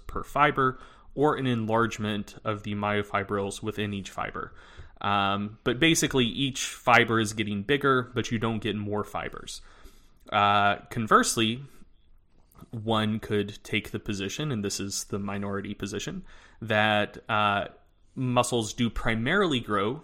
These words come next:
through fiber hypertrophy, but can also grow through fiber hyperplasia, or in other words, basically gaining more muscle fibers. The reason that that is contentious is if you pick up any, like,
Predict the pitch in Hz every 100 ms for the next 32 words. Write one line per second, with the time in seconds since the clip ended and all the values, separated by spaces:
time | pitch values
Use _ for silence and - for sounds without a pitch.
0 | - 113 107 - 104 101 98 101 - 101
1 | 113 - 117 151 - 113 120 - 175 185
2 | 131 107 107 104 117 107 110 104 104 98
3 | 110 101 98 - 110 101 - - - -
4 | - - - 110 110 107 107 107 101 -
5 | - - _ - 110 - 107 110 110 107
6 | 110 107 104 101 107 107 98 98 92 -
7 | 92 - - - - - - - - -
8 | - 135 127 185 240 285 247 165 143 143
9 | - 123 123 110 - - - - - -
10 | - 117 - 233 - 95 101 - - -
11 | - 117 117 113 107 127 135 131 214 196
12 | 160 - 135 147 139 131 123 117 - -
13 | - - 95 -